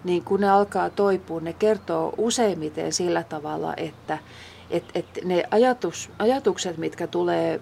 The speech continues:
päähän ja ne olotilat, mitkä, mitkä tulee, et ne ei oikeastaan ole muuksi muuttunut, mutta niistä on tullut helpommin kestettäviä ja ne kestää lyhyemmän aikaa.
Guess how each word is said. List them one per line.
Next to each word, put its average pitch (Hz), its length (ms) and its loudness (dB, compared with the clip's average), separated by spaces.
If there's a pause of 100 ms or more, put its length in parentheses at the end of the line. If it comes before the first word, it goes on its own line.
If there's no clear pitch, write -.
(120)
päähän 175 340 2
ja 165 100 -2
ne 160 140 -4
olotilat, 180 600 0
mitkä, 165 460 -6
mitkä 165 280 -6
tulee, 190 360 4
et 165 240 -6
ne 190 80 -2
ei 220 220 4
oikeastaan 240 600 -2
ole 196 80 -2
muuksi 220 480 -4
muuttunut, 185 680 -2 (580)
mutta 208 320 4
niistä 226 320 0
on 190 100 -4
tullut 180 300 0
helpommin 208 500 0
kestettäviä 170 760 -2
ja 156 60 -4
ne 160 100 -4
kestää 165 420 -2
lyhyemmän 160 520 -2
aikaa. 135 520 -10